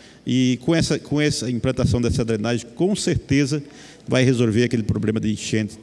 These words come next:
ali na parte mais a-, mais baixa da cidade, onde envolve ali a rodoviária antiga, né, a antiga rodoviária, o supermercado Chibata, então vai ser uma coisa bem bacana, vai acabar com esse problema.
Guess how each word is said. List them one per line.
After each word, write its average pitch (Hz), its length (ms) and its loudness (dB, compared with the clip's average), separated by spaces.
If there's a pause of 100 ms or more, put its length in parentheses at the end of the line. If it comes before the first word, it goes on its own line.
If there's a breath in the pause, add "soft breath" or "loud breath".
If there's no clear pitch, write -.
(340 loud breath)
ali 110 140 0
na 110 100 0
parte 110 360 -2
mais 101 260 -2
a-, 101 260 -2
mais 104 300 -2
baixa 113 380 -2
da 101 100 -2
cidade, 101 400 -4 (460 loud breath)
onde 131 240 0
envolve 110 320 2
ali 107 260 2
a 104 80 0
rodoviária 101 720 -2 (180)
antiga, 135 520 0
né, 107 100 -2
a 104 40 -2
antiga 107 220 -6
rodoviária, 123 640 0 (480 loud breath)
o 104 380 -2
supermercado 107 720 -2
Chibata, 127 580 -2
então 123 280 -4
vai 127 240 -2 (360 loud breath)
ser - 200 -6
uma 113 100 -2
coisa 113 240 -2
bem 120 180 0
bacana, 120 380 -4
vai 123 140 0
acabar 110 280 -4
com 110 100 -4
esse - 120 -4
problema. 107 320 -4